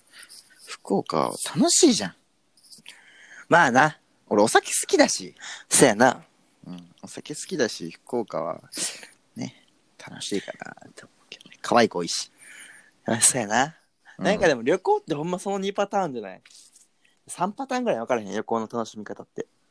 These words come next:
Speaker 1: 何と何と何と何と何？
Speaker 2: だから、そういう、おいおいおいおいおいおい。おいおいおいおい。
Speaker 1: 炸裂やな、今日。
Speaker 2: あの、あれよ。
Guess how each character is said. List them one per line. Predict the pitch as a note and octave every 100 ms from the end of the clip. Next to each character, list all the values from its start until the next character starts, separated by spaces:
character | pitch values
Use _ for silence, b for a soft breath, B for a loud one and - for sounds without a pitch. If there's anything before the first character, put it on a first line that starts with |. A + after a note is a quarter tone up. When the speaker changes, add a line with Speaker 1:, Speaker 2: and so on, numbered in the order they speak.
| -
Speaker 1:
何 | - G2+ G2
と | F2+ G2+
何 | G2 F2+
と | F#2
何 | F#2 F2+ F2+
と | F#2
何 | F#2+
と |
何？ |
Speaker 2:
だ | A2
か | A2
ら、 |
そ | F2+ F2
う | G#2+
い | G#2
う、 |
お | G2 A2+ A#2+ B2 B2+ C#3
い |
お | C3+ C#3
い |
お | C3+ C#3
い |
お | C#3
い | C3+
お | C#3
い |
お | C3 C3+
い。 | C3 - B B B B -
お | C#3 C#3+
い |
お | C#3+ C#3
い |
お | C#3 C3
い |
お | C3+ B2
い。 | B4+ - - - B B B B B - -
Speaker 1:
炸 | - - D3+
裂 | F#3+ D#4+
や | A2
な、 |
今 | - F#2 -
日。 | - - - B B _ -
Speaker 2:
あ | A2 G#2+
の、 | G#2
あ | A2
れ |
よ。 | G#2 G#2